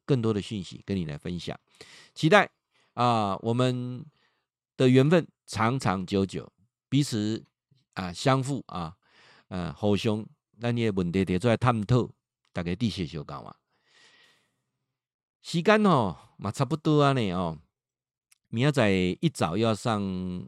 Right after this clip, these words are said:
日月潭，<laughs> 明仔载要跟日月潭演讲啊，明天是讲早上的，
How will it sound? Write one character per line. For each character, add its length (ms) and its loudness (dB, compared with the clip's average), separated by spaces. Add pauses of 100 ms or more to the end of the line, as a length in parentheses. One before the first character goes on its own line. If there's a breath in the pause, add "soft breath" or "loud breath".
(340)
日 140 -2
月 140 4
潭， 220 -12 (240)
<laughs> 160 -8 (140)
明 100 8
仔 100 -4
载 240 4
要 80 4
跟 280 2
日 80 0
月 120 6
潭 180 0
演 180 2
讲 200 2
啊， 60 0
明 120 0
天 100 0
是 100 -2
讲 260 -2
早 180 0
上 200 0
的， 120 -6